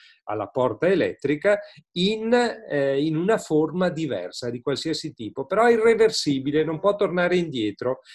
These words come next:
e quindi appunto, eh, anche in modo illimitato, per cui viene sprecata in un altro serbatoio che ha capacità infinita ma non ca-, non sa tornare indietro.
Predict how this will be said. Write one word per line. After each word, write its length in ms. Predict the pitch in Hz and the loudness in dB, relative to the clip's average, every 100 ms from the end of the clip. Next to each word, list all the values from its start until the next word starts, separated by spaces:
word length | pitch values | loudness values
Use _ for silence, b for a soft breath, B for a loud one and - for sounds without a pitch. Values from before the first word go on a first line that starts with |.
| B | B
e 160 | - 170 | -6 -4
quindi 520 | 151 120 131 175 208 | -2 -2 -2 -2 -2
appunto, 840 | 185 131 - 123 110 107 175 180 147 | -4 -6 -6 -8 -8 -2 0 0 -2
eh, 280 | 120 120 113 | -2 -2 -4
anche 260 | 123 123 | -6 -4
in 60 | 147 | -2
modo 260 | 117 120 | 0 0
illimitato, 800 | 139 127 127 120 120 113 107 175 | 0 0 -4 -4 -4 -4 -4 -2
per 160 | 160 - | -2 -2
cui 140 | 139 | -6
viene 220 | 117 139 117 | -2 -2 -4
sprecata 760 | - - 131 - 147 143 135 | -8 -6 -6 -2 0 2 0
in 100 | 113 | -2
un 140 | 117 131 | -2 -2
altro 320 | 143 - 113 | -2 -2 -6
serbatoio 800 | - 131 180 - 107 113 139 180 | -6 -2 -2 -2 -2 -2 -4 -4
che 80 | 139 | -4
ha 80 | |
capacità 480 | 98 104 113 - 143 | -4 -4 -6 -6 -4
infinita 540 | 131 123 156 107 101 139 | -4 -4 -8 -6 -6 -4
ma 180 | 123 | -2
non 240 | 135 147 143 | 0 0 -2
ca-, 180 | 127 - | -6 -8
non 120 | 135 | -8
sa 200 | 120 110 | -6 -6
tornare 400 | - 110 101 98 | -6 -6 -6 -6
indietro. 380 | 92 - - _ | -8 -12 -20 _